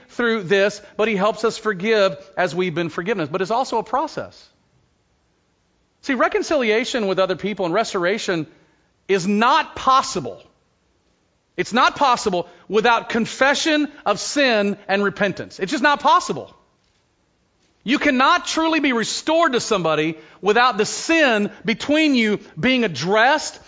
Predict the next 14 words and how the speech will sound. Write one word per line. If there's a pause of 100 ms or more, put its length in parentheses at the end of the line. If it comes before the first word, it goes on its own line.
(120)
being
confessed, (200)
being
repented
of, (160)
and
being
forgiven.
You
can't. (1300)
Otherwise,
down
the
road,